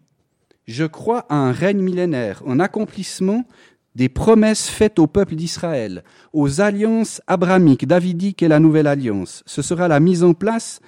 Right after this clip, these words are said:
non plus seulement mystérieusement, mais alors parfaitement du royaume de Dieu sur la terre, en plein accomplissement des enseignements de Jésus aux disciples. Frères et sœurs,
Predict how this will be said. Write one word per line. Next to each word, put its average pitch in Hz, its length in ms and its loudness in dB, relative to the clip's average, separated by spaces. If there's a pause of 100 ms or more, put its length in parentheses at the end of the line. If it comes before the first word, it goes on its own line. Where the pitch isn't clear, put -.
(240)
non 151 160 4
plus 156 220 0
seulement 156 420 0
mystérieusement, 175 1040 4 (1000)
mais 117 120 2
alors 120 260 0
parfaitement 151 640 2
du 113 120 -2
royaume 151 400 4
de 127 120 2
Dieu 123 160 -2
sur 120 240 -6
la 113 160 -2
terre, 98 400 -6 (460)
en 113 120 -6
plein 196 480 -8 (140)
accomplissement 139 880 -6 (280)
des 107 180 -4
enseignements 123 580 -4
de 104 120 -10
Jésus 104 320 -12
aux 95 100 -14
disciples. - 560 -20 (640)
Frères 143 300 -14
et 131 40 -12
sœurs, 147 460 -16